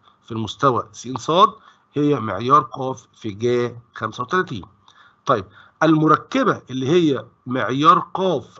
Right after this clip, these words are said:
ج خمسة وتلاتين اللي موجودة في المستوى س ص تصنع مع المحور، محور س زاوية قياسها خمسين درجة، وبالتالي يمكن تحليلها أيضًا إلى مركبتين.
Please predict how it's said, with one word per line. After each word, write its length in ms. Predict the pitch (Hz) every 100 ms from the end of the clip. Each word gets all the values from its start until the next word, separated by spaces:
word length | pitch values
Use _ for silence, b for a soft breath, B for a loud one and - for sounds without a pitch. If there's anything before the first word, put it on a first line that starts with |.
| - _ _ _ _ -
ج 220 | 160 160
خمسة 300 | - 170 165
وتلاتين 520 | 160 147 120 170 131
اللي 120 | 120
موجودة 420 | 123 127 156 160 117
في 100 | 127
المستوى 400 | 117 107 147 135
س 140 | 160 165 117 90 b b
ص 160 | - 147 180 220 - B B B
تصنع 440 | 220 220 143 139 127
مع 400 | 160 131 110 -
المحور، 580 | 143 131 160 - 117 110 -
محور 320 | 139 160 135 131
س 140 | -
زاوية 440 | 151 123 139 131
قياسها 400 | 107 - 135 104
خمسين 380 | 107 104 95 139
درجة، 340 | 131 165 214 202 B B B
وبالتالي 720 | 131 127 - 175 185 180 135
يمكن 580 | 151 220 190 - 117 113
تحليلها 560 | - 143 160 185 147 -
أيضًا 380 | 202 220 180 151
إلى 500 | 127 139 151 147 -
مركبتين. 800 | 117 120 127 - 143 156 220 175